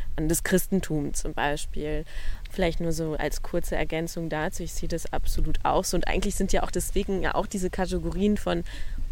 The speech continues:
das eine ist monogam, das andere ist nicht monogam, irgendwo total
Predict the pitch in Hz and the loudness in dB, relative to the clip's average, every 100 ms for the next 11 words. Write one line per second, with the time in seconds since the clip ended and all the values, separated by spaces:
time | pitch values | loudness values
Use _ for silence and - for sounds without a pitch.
0 | - 170 170 165 180 180 175 175 165 160 | 2 2 2 2 2 2 0 0 0 0
1 | 160 175 - 160 170 165 - 190 - 180 | 2 0 -2 -2 -2 -2 0 0 2 0
2 | 170 165 160 160 160 156 - - - - | 0 0 0 2 2 0 -4 -4 -2 -2
3 | - - - - 185 190 - 180 175 175 | 0 -2 -2 0 2 2 2 4 6 4
4 | 170 180 - 170 175 175 | 2 -4 -2 2 2 2